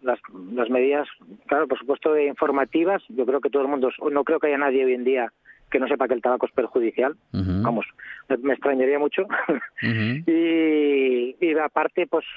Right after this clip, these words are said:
Speaker 1: hombre, estas medidas restrictivas que, que se ponen de, de no permitir el, el fumar en sitios públicos y todo eso también puede hacer, pero bueno,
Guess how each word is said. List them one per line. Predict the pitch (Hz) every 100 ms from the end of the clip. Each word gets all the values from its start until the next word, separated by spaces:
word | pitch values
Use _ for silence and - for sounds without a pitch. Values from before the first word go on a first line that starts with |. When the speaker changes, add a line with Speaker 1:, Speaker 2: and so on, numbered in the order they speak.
| 131
Speaker 1:
hombre, | 151 165 -
estas | - 147
medidas | 151 156
restrictivas | 147 - 147 - 175 165 151 -
que, | 151 143
que | 147
se | - 143
ponen | 175 170 156
de, | 135 135 123 _ _ - - -
de |
no | 143
permitir | 156 147 151 156
el, | 143
el | 147 143 135
fumar | - 147 156
en | 151
sitios | 135 143 151
públicos | - 151 147
y | -
todo | 156
eso | 151
también | 127 143
puede | 160 156
hacer, | 147 180 185
pero | 165 147
bueno, | 202 160